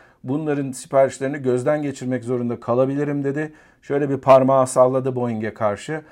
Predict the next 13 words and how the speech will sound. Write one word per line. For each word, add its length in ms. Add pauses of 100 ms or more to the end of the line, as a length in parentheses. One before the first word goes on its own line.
(280)
Alaska 520
Hava 240
Yolları 440
da 200 (260)
şu 240
an 160
yaşamış 520
olduğu 380
uçakların 640
yere 240
inmesinden 680
dolayı 300
yaklaşık 560